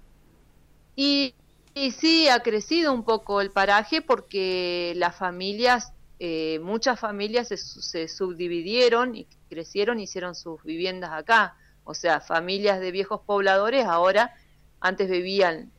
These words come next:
los an-, los, las personas mayores y ahora viven los hijos también de esas personas y los nietos.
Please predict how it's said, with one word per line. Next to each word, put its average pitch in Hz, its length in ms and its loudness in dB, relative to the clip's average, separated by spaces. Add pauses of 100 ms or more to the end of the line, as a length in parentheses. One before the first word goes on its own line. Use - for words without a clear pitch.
los 175 200 -6
an-, 165 160 -6 (140)
los, 156 520 -8
las - 160 -12
personas 180 420 -8
mayores 254 720 2
y 170 120 0
ahora 170 320 4
viven 208 260 0
los 165 200 -6
hijos 294 260 -2 (160)
también 156 480 -10
de 170 160 -8
esas 165 200 -10
personas 151 560 -14
y 175 120 -2
los 156 160 -2
nietos. 233 600 0